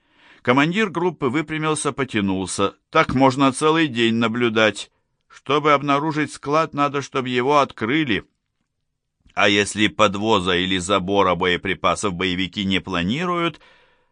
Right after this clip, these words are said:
то дело швах. Суслов протянул: «Да, да. Вот и с беспилотником то же самое.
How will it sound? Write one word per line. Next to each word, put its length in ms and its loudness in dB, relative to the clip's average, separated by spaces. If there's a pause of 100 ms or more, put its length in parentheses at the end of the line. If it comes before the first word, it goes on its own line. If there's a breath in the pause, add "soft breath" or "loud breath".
(240 soft breath)
то 200 4
дело 420 2
швах. 640 -2 (560)
Суслов 440 -4
протянул: 540 -4
«Да, 260 -6
да. 560 -4 (540 loud breath)
Вот 320 2
и 140 2
с 80 -2
беспилотником 960 0
то 140 0
же 140 0
самое. 680 -2